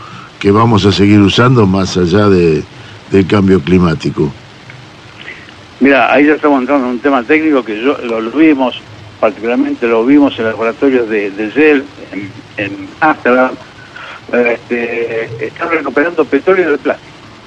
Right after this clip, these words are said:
Speaker 2: Ahora, no me pidas que te lo explique porque
Speaker 1: No,
Speaker 2: honestamente
Speaker 1: está bien, pero ¿cómo hacemos al revés para obtener, eh, eh, para seguir usando, eh, plástico? Digamos, no sé, el calentamiento global, si hacemos un uso racional del agua,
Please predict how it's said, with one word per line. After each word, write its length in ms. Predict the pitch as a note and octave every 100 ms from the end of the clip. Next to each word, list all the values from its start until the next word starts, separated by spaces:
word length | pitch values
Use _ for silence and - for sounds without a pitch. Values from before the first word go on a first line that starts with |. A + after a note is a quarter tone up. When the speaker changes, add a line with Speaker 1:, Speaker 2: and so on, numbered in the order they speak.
| - - - -
Speaker 2:
Ahora, 240 | A2 G#2
no 180 | A2 D3
me 140 | D3
pidas 280 | A2+ D3 D3+
que 120 | -
te 100 | G#2
lo 60 | G2+
explique 360 | - D3 D#3+ D#3
porque 280 | G#2+ F#2 F2
Speaker 1:
No, 140 | D#3+ F3
Speaker 2:
honestamente 360 | - A2 G#2
Speaker 1:
está 200 | C#3+ D#3+
bien, 240 | E3 D#3 A2
pero 220 | A#2 C3
¿cómo 200 | B2 E3+
hacemos 360 | E3 F3 E3+ C3+
al 120 | D3
revés 200 | D3+ F3
para 200 | D3+ C#3
obtener, 380 | B2+ C3+ D3+ D#3 B2+
eh, 300 | C3 B2+ A2+ -
eh, 80 | A#2+ G#2 F#2+
para 200 | A2 G2+
seguir 240 | F#2 C3+
usando, 640 | C#3+ A#2+ C#3+ C#3+ C3 A#2+ A2 - - - - -
eh, 100 | G2+
plástico? 420 | F3 B2+ A2+ G#2+
Digamos, 220 | A2+ B2
no 60 | C3+
sé, 140 | G#2+ F2+ F#2
el 60 | G#2+
calentamiento 600 | A2 A#2+ A#2+ D#3 F3+ E3
global, 400 | E3 D3 B2+ A2+
si 180 | - A2+
hacemos 640 | A2 A2 F3+ D3 B2+ A2
un 200 | A#2+ D3
uso 280 | D#3+ D3 B2+
racional 800 | C3 D3 - C#3+ C#3+ D3+ C#3 B2 -
del 340 | B2+ D#3 D3
agua, 480 | D#3 C#3 B2+ D3 D#3+